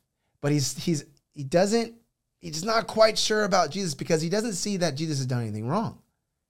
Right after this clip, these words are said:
And it's his job as judge to figure out if people have done anything wrong. And so he says, "Let's just scourge him." To scourge is this thing that they call the ni-, the, the, um,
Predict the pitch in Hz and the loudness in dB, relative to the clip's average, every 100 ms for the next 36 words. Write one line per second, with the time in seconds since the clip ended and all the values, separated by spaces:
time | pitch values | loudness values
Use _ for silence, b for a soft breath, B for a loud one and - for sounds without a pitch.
0 | _ 117 120 226 170 131 156 135 107 117 | _ -8 0 0 2 2 2 2 0 -2
1 | 143 131 110 127 104 117 175 135 - _ | 0 0 -4 -6 -2 2 2 2 -6 _
2 | _ _ _ _ 104 110 104 113 120 123 | _ _ _ _ -14 -8 -4 -2 0 0
3 | 131 160 226 143 117 131 127 123 127 117 | 2 2 2 2 0 0 0 0 -2 -4
4 | B B 156 180 180 160 - - - - | B B 0 0 2 0 -2 -10 -12 -8
5 | - 127 113 101 - _ _ - 151 - | -2 0 0 -6 -12 _ _ -4 -2 2
6 | 214 180 135 127 - b b b - 147 | 4 6 4 0 -8 b b b 2 4
7 | 139 123 127 147 131 170 156 147 139 120 | 4 2 -4 -4 -2 0 0 0 -4 -4
8 | 143 135 127 139 131 123 127 131 135 - | -2 -2 -2 -2 0 0 0 0 -2 -4
9 | 131 120 - _ _ _ _ _ _ - | -4 -4 -6 _ _ _ _ _ _ -8
10 | 127 110 113 101 101 | -6 -4 -6 -8 -12